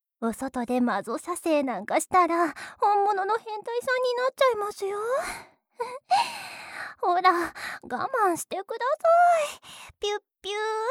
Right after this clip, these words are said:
したいの。我慢して。我慢すんな、魔女。魔女チンポシコシコして気持ちよくなれ。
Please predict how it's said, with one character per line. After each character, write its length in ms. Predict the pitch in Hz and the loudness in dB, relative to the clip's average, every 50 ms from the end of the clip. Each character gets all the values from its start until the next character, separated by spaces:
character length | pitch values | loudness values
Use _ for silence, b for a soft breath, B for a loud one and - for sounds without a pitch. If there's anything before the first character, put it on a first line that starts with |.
| 622 - _ _ _ - | 4 4 _ _ _ -8
し 80 | - - | -8 -4
た 160 | - 403 359 | -4 -2 -2
い 140 | 339 320 320 | 0 0 -2
の。 100 | 349 427 466 453 427 B B B B B B B B B - | -2 -2 -2 -4 -6 B B B B B B B B B -6
我 140 | 359 339 320 | -4 -4 -2
慢 320 | 320 294 294 294 285 302 | -2 -2 -2 -2 -4 -6
し 140 | 311 - - | -8 -12 -14
て。 100 | - 339 359 392 415 466 523 571 719 762 - - - _ _ _ _ _ _ _ _ _ _ B B B B B B B B B B B B B B B B B B _ _ _ _ _ _ _ _ _ _ _ _ _ _ _ _ - | -14 -10 -6 -4 -2 0 0 0 -2 -4 -8 -12 -20 _ _ _ _ _ _ _ _ _ _ B B B B B B B B B B B B B B B B B B _ _ _ _ _ _ _ _ _ _ _ _ _ _ _ _ -10
我 240 | 180 202 247 277 302 | -8 -8 -8 -8 -8
慢 340 | 302 269 254 226 214 190 | -8 -6 -4 -4 -4 -4
す 380 | 160 - - - - 240 269 302 392 - _ 508 466 392 | -6 -10 -12 -12 -10 -8 -8 -8 -10 -10 _ -6 -2 0
ん 40 | 320 | 2
な、 200 | 262 233 220 208 | 2 2 2 0
魔 420 | 196 196 196 233 269 262 262 254 247 | 0 0 0 0 0 0 0 -2 -4
女。 420 | - - 247 247 247 269 254 226 B B B B B B B B B B B B B B B _ | -4 -4 -2 0 0 0 -2 -4 B B B B B B B B B B B B B B B _
魔 200 | - 208 208 220 | -2 -2 0 0
女 160 | 214 262 294 277 | 0 -2 -4 -4
チ 200 | - - - 302 | -4 -6 -6 -4
ン 120 | 285 269 226 | -4 -6 -6
ポ 200 | - - 202 214 | -8 -6 -6 -6
シ 220 | - - - - | -6 -6 -8 -8
コ 180 | - - - - | -8 -6 -4 -4
シ 160 | 233 - - | -6 -6 -8
コ 160 | - 165 175 | -8 -8 -8
し 60 | 180 | -8
て 180 | - - 117 - | -10 -12 -14 -14
気 200 | - - 127 220 | -14 -16 -12 -6
持 180 | 202 269 330 - | -2 0 0 0
ち 160 | - - 381 | -2 -4 -4
よ 160 | 370 370 381 | -4 -4 -4
く 180 | - - 254 226 | -6 -10 -12 -12
な 140 | 233 - - 587 659 539 | -12 -12 -8 -6 -4 0
れ。 480 | 381 349 330 311 294 277 262 240 220 | 2 2 2 2 2 0 -2 -4 -6